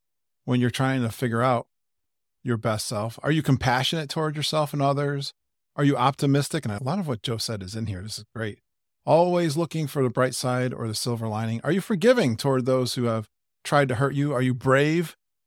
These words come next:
in that you speak up for yourself or someone else? Are you imaginative, often thinking out of the box? Do you act kindly towards others, even when no one's looking? Do you demonstrate efficiency at work? Do people consider you to be a loyal friend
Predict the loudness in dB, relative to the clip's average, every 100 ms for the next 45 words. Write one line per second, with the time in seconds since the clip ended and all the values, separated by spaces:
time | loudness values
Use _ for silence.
0 | -6 -2 0 -2 -2 0 0 0 -2 -2
1 | 0 0 0 -2 -8 -4 -2 0 0 -2
2 | -2 0 2 4 4 2 0 0 0 -2
3 | -10 _ _ _ _ _ -2 0 0 -2
4 | -2 -2 -2 0 0 0 0 -2 -6 -10
5 | -10 -8 -6 -6 -8 -6 -2 -2 0 -4
6 | -2 -2 -2 -2 -2 0 -2 -4 -6 -12
7 | _ _ _ -4 0 2 4 4 4 2
8 | 2 2 0 0 0 0 0 0 0 -2
9 | -8 _ _ _ _ 2 4 4 2 2
10 | 0 0 -2 -2 -2 -2 -2 -2 -2 0
11 | -2 -2 -4 _ _ _ _ _ _ _
12 | _ _ _ _ -4 0 -2 0 0 0
13 | 0 0 0 2 2 2 2 0 0 -2
14 | -2 0 -4